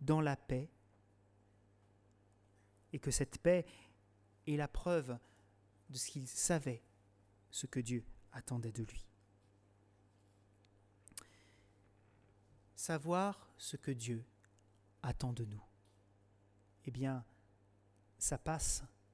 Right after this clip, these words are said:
par ce qu'il nous dit, ce qu'il nous dit dans sa parole. Comment ?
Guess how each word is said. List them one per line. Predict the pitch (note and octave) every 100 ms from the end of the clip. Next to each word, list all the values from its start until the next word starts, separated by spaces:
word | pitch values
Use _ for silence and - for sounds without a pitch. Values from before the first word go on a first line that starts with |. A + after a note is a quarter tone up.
| - - - -
par | - -
ce | C#3
qu'il | - C3+
nous | B2+
dit, | A#2 A#2 A#2+ - - - - -
ce | - D3+
qu'il | - D#3+
nous | D#3
dit | C#3 G3 G#3+ - E3+ - D3
dans | E3+ G3
sa | - E3+
parole. | D#3 C3 B2 A#2 A#2+ - - - - - - - - - - - - - - - - -
Comment ? | F#3 D3 B2+